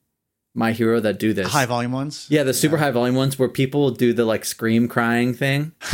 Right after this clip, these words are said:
Speaker 2: <laughs> I was about to do it, but I'll save you
Speaker 1: That
Speaker 2: yours.
Speaker 1: <laughs>
Speaker 2: Yeah.
Speaker 1: A lot of them are guilty of it. Like, Attack on Titan is really guilty of this.
Speaker 2: I will say, I think that's one of the best animes of all, all time.
Speaker 1: I love Attack on Titan.
Speaker 2: Yeah, but I
Speaker 1: I
Speaker 2: think
Speaker 1: think it's
Speaker 2: that's
Speaker 1: great.
Speaker 2: one of the gripes that I would have. Uh, yeah.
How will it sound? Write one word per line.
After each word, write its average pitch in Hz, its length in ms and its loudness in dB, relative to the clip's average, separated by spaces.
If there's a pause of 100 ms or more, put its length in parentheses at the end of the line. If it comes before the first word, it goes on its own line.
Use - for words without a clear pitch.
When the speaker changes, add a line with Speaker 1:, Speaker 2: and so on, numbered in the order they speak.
(100)
Speaker 2:
<laughs> - 320 -10
I 170 80 0
was 139 120 -4
about 131 160 -4
to - 60 -12
do 117 140 -4
it, 110 120 -8
but 131 140 0
I'll 131 120 2
save 131 220 -2
you 156 80 0
Speaker 1:
That 196 160 4
Speaker 2:
yours. 117 340 2
Speaker 1:
<laughs> - 40 -16
Speaker 2:
Yeah. 120 240 0 (120)
Speaker 1:
A 156 60 0
lot 165 220 2
of 185 40 -2
them 180 100 2
are 143 60 0
guilty 123 320 0
of 98 100 0
it. 95 160 -2
Like, 101 380 -6 (200)
Attack 156 300 -2
on 147 120 2
Titan 113 280 0
is 104 160 -2
really 113 400 2
guilty 101 380 -2
of 98 100 -2
this. 98 460 -6 (100)
Speaker 2:
I 170 80 2
will 262 140 0
say, 277 280 -2 (480)
I 160 60 2
think 208 160 0
that's 180 160 2
one 147 160 -4
of - 20 -2
the 139 60 -4
best 127 220 -4
animes 120 380 -6
of 104 180 -10
all, 117 120 -10
all 117 160 -8
time. 120 380 -8 (100)
Speaker 1:
I 285 200 0
love 196 320 2
Attack 139 280 0
on 110 120 0
Titan. 95 240 -4
Speaker 2:
Yeah, 117 240 0
but 143 120 -2
I 175 40 6
Speaker 1:
I 175 40 4
Speaker 2:
think 160 120 4
Speaker 1:
think 131 60 4
it's 117 80 4
Speaker 2:
that's - 100 -8
Speaker 1:
great. 202 220 -2
Speaker 2:
one 175 280 -4
of 165 80 -6
the 151 100 -4
gripes 127 380 -4
that 117 140 -4
I 117 80 -2
would 113 140 -4
have. 107 360 -6
Uh, 110 360 -8 (280)
yeah. 120 200 -10